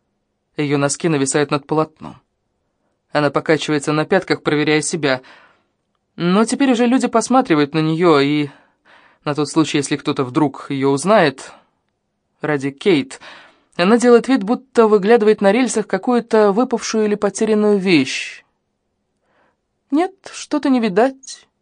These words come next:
Или вон там? Нет, нет, значит, пропала». Она отступает со смирившимся видом и покидает вокзал, пройдя под викторианскими часами,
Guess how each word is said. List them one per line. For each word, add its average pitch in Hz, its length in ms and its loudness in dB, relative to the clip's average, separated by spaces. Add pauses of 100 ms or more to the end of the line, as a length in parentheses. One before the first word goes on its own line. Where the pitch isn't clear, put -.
(600)
Или 220 160 2
вон 277 160 2
там? 392 220 4 (1040)
Нет, 190 360 -4 (380)
нет, 180 400 0
значит, 311 360 0
пропала». 143 800 2 (1000)
Она 220 260 4
отступает 202 520 0
со 185 100 -6
смирившимся 180 560 -2
видом 196 400 0
и 190 160 -4 (240)
покидает 151 460 -2
вокзал, 156 460 2 (540)
пройдя 175 340 2
под 196 260 0
викторианскими 160 720 0
часами, 214 480 0